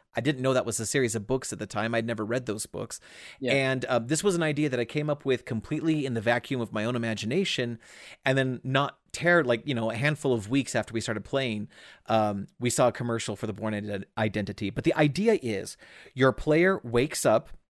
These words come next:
Speaker 1: in some mysterious, not so good place to be, and they have no recollection of who they are. I presented my player, in this case, our fellow co-host Matthew,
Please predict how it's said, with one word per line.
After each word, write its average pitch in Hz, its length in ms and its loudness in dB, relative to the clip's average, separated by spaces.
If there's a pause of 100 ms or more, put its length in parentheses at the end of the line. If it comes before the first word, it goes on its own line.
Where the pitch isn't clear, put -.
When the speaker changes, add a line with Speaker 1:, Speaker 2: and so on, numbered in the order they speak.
(840)
Speaker 1:
in 147 140 4
some 139 320 0
mysterious, 151 840 0 (340)
not 135 540 0
so 151 220 2
good 123 280 0
place 131 400 -2
to 131 120 -2
be, 104 380 -6 (840)
and 120 480 2 (160)
they 120 240 0
have 110 420 -2 (140)
no 131 800 0
recollection 107 880 -4 (400)
of 104 140 -2
who 110 240 -2
they 104 240 -2
are. 92 400 -6 (360)
I 123 60 4
presented 139 720 0
my 156 140 2
player, 139 420 2
in 123 140 0
this 165 140 2
case, 156 440 0 (220)
our 113 120 4
fellow 110 360 4
co-host 104 560 0
Matthew, 135 560 -4